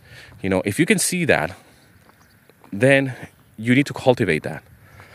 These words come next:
And it, it's my hope that by me doing this podcast can give you that, that hope, that's, that thing that you can see. And you can probably hear and say, like, Bloody hell, man. If Daniel is over there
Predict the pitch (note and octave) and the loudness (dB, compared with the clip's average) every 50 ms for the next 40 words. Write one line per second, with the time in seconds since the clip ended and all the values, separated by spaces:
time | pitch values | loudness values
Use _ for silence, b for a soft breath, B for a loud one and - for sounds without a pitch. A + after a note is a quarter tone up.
0 | b b b b b b b b b _ _ _ _ _ _ _ _ _ _ - | b b b b b b b b b _ _ _ _ _ _ _ _ _ _ -20
1 | - _ _ _ _ _ _ - B2+ A#2+ B2 - - - B2 C#3+ D3+ - D#3 C#3 | -20 _ _ _ _ _ _ 2 2 4 4 2 2 2 2 2 4 4 2 2
2 | - C3 C#3+ F#3 A#3+ B3 F3+ - F#3 G#3+ D3 A2 - B B B B B - A#2 | 4 6 6 6 6 4 4 6 6 6 6 4 0 B B B B B 0 2
3 | A2+ B2+ A#2+ B2 D3 D#3+ C#3+ D#3 D3+ D3 B2 G#2+ C3+ B2+ - - - C3 C#3 - | 4 4 4 4 2 2 2 2 2 2 2 2 2 0 0 2 2 2 4 2
4 | - G#2 F2+ F2 F#2 - - - b b b b b b b b b b b b | 2 0 0 2 0 -2 -8 -14 b b b b b b b b b b b b
5 | b b b b b _ - - B2 A2 - D#3 F3+ D3 B2 A#2+ G#2 G#2+ G2+ E2+ | b b b b b _ -2 -2 -2 0 2 0 0 2 2 4 4 6 4 4
6 | - - - - - - A2+ A#2 - - - D#3+ D#3 G3+ E3 G2 G#2+ B2 B2+ B2 | 2 -2 -10 -8 -2 0 0 0 0 2 2 2 2 2 0 2 2 2 2 2
7 | - - - - - - A#2+ C3 C#3 - - - - E3+ D3+ A2+ G#2+ G#2 - G#2 | 0 -4 -8 -8 -8 -4 -2 -2 -2 -2 -2 -2 0 0 2 2 0 -2 -2 -4
8 | F#2+ - - C3+ A2+ G#2+ A2+ C3 F3+ B3+ G3+ - - G#3+ F3 C3 A2 - E3 D#3 | -4 -4 -2 -2 -2 0 -2 -2 -2 -2 -2 -2 -2 0 0 0 0 2 0 0
9 | B2+ A#2+ - C3 G#2+ F#2+ F2+ - - - - - _ _ - _ - - G2 B2 | 0 0 0 -2 -2 -2 -4 -6 -12 -20 -20 -20 _ _ -20 _ -20 -18 -16 -6
10 | - G#3+ B3+ - G#2+ D#3+ A#3+ G#3 G#2 D#2 C2+ - _ B B B B B B B | -2 0 0 2 2 2 2 2 0 -4 -8 -10 _ B B B B B B B
11 | B B B B A#2+ A2 G#2+ G#2 C#3 E3+ G#3 A3+ G#3+ D#3+ B2 - C#3+ A#2 G#2 F#2+ | B B B B -6 -4 -2 0 2 2 2 2 0 0 -2 -2 0 0 2 2
12 | A2+ A2+ F2+ C#2 - - | 2 2 0 0 -4 -8